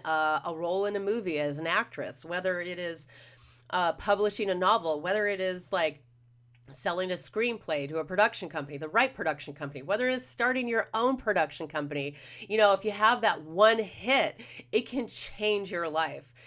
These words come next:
And I feel like I've spent most of my life trying to chase after landing that, like, one hit. And, um, you know, and here I thought I was working on, like, this,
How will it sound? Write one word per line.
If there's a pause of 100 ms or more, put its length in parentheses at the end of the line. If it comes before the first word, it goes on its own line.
(300)
And
I
feel
like
I've
spent
most
of
my
life (120)
trying
to
chase (140)
after (300)
landing
that,
like, (220)
one
hit. (540)
And,
um, (160)
you
know, (320)
and (140)
here
I
thought
I
was
working
on,
like,
this,